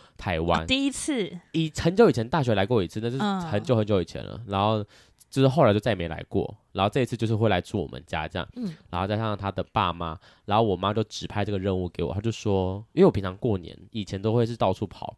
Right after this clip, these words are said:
Speaker 2: 嗯。
Speaker 1: 因为我们都会，我妈是屏东人，所以我们过年初二一定会回娘-，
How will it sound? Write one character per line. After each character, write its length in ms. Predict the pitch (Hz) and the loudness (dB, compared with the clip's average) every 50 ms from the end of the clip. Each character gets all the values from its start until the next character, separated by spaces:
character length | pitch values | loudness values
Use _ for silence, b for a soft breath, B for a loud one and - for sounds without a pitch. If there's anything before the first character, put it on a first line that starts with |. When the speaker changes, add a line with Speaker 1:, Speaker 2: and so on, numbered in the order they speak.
| _ | _
Speaker 2:
嗯。 160 | - 226 214 | -6 -4 -4
Speaker 1:
因 80 | 190 156 | -2 0
为 60 | 165 | 0
我 40 | 147 | 0
们 80 | 113 107 | 2 4
都 60 | 123 | 4
会， 460 | 127 135 131 - - - _ - 110 - - | 4 4 4 0 -6 -14 _ -8 -8 -6 -4
我 80 | 107 | -4
妈 180 | 101 104 104 107 | -2 -2 -2 -2
是 80 | 120 | -4
屏 180 | - - 92 85 | -8 -10 -8 -6
东 220 | 82 85 85 87 | -4 -4 -4 -4
人， 100 | 82 64 | -6 -8
所 120 | - - 127 | -6 -4 -2
以 40 | 110 | -2
我 60 | 98 | -2
们 80 | 90 87 - | -2 -2 0
过 160 | - 127 113 | 0 0 2
年 200 | 95 87 82 85 - | 0 -2 -4 -6 -8
初 240 | - - 110 113 | -4 0 2 2
二 40 | 117 | 2
一 60 | 104 | 2
定 100 | 95 - 98 | 0 0 -2
会 20 | 98 | -2
回 180 | 92 92 85 | -2 -4 -6
娘-， 160 | 85 90 85 | -6 -8 -10